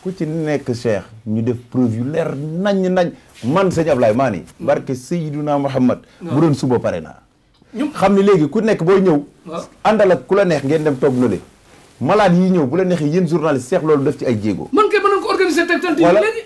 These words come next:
Speaker 1: Xam nga tax ngeen war cee def ay jéego.
Speaker 2: Mhm.
Speaker 1: Te man pare naa luñ ciy financé maa koy def.
Speaker 2: Ah, yaa koy def.
Speaker 1: Barke yonent bi.
Speaker 2: Na sëriñ bi ñëw rek.
Speaker 1: Justement, léegi sëriñ si fi nekk di faj yëpp.
Speaker 2: Mhm.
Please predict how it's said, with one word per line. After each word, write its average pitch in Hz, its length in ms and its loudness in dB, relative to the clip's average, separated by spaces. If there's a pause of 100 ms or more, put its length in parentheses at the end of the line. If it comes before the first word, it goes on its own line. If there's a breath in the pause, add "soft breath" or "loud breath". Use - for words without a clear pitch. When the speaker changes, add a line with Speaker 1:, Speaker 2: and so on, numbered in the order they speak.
Speaker 1:
Xam 175 120 -2
nga 208 80 -2
tax 208 120 2
ngeen 202 160 2
war 185 140 2
cee 180 80 2
def 156 120 0
ay 143 140 0
jéego. 113 360 -2
Speaker 2:
Mhm. 170 280 -10
Speaker 1:
Te 180 100 0
man 175 180 0
pare 175 220 4
naa 139 140 2
luñ 175 200 0
ciy 185 120 -2
financé 127 340 -4
maa 95 140 -8
koy 80 140 -14
def. 62 140 -18 (500)
Speaker 2:
Ah, 233 80 -8
yaa 262 140 -2
koy 247 100 -4
def. 214 80 -2
Speaker 1:
Barke 127 240 0
yonent 110 260 -2
bi. 82 120 -10
Speaker 2:
Na 254 60 -2
sëriñ 285 260 0
bi 226 80 -4
ñëw 208 140 -2
rek. 147 120 -6
Speaker 1:
Justement, 127 560 -2
léegi 175 360 0 (540)
sëriñ 214 240 -2
si 185 120 -4
fi 190 100 -2
nekk 180 180 -2
di 165 80 0
faj 156 220 -2
yëpp. 165 180 2 (320)
Speaker 2:
Mhm. 147 240 -14